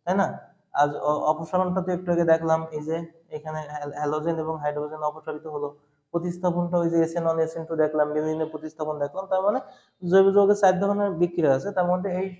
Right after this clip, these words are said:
এই বিক্রিয়াটার নাম হচ্ছে অপসারণ। তো এইখানে দেখো কয়েকটা কিন্তু, আহ, হয়ে গেল। একটা হচ্ছে, আহ, এটা ইলেকট্রোফিলিক প্রতিস্থাপন হলো,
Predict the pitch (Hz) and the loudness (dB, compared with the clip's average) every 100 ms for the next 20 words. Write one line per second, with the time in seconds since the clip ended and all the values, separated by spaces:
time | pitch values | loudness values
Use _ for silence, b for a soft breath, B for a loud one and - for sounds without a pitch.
0 | 165 170 175 185 180 185 180 185 185 208 | -10 -8 -8 -8 -4 -2 0 0 2 4
1 | 160 160 151 113 - _ _ _ - 170 | 4 2 -2 -4 -8 _ _ _ -10 0
2 | - 196 220 226 220 214 185 190 190 208 | 4 6 6 4 4 4 6 4 4 2
3 | 208 202 202 135 143 147 - - - 147 | 2 2 2 2 2 2 2 -8 -6 0
4 | 156 143 214 175 - 175 170 185 180 - | 2 2 0 -2 0 -2 0 0 -2 -4
5 | - _ _ _ - 151 147 165 180 175 | -16 _ _ _ 0 2 2 2 2 4
6 | 170 175 170 175 165 160 160 - 160 160 | 2 0 0 -2 -2 -4 -4 -4 -4 -2
7 | 156 151 151 | 0 0 0